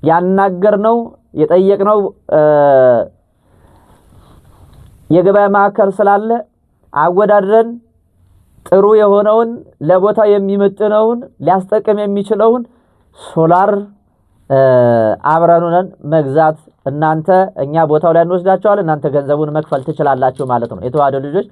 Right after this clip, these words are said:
ሌላው ደግሞ ምንድን ነው? እ፣ ዝክሩን እንዴት ነው? እንዴት፣ እንዴት አደረጋችሁት? መሳተፍ አትፈልጉም? እ፣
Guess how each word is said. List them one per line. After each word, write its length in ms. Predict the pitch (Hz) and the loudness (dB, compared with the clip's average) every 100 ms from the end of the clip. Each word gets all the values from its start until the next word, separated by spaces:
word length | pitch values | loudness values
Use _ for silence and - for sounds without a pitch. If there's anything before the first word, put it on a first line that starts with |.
| _ _ - | _ _ -4
ሌላው 260 | 185 220 226 | 0 2 2
ደግሞ 280 | 240 233 262 254 | 0 0 -4 -4
ምንድን 240 | 247 247 | -6 -4
ነው? 120 | 311 - _ - | -4 -4 _ -10
እ፣ 140 | 156 185 180 175 | -2 2 4 2
ዝክሩን 380 | 175 262 262 254 | 0 -4 -2 -2
እንዴት 260 | 240 233 233 | -2 -6 -4
ነው? 100 | 208 | -4
እንዴት፣ 220 | 196 202 | -4 -4
እንዴት 260 | 202 196 202 | -4 -6 -2
አደረጋችሁት? 460 | 190 170 160 147 - | 0 0 -2 -4 -8
መሳተፍ 380 | 185 214 214 220 | -4 -4 -2 -2
አትፈልጉም? 480 | 220 240 233 269 339 _ - - | -2 -4 -6 -8 -12 _ -20 -4
እ፣ 100 | 165 | 2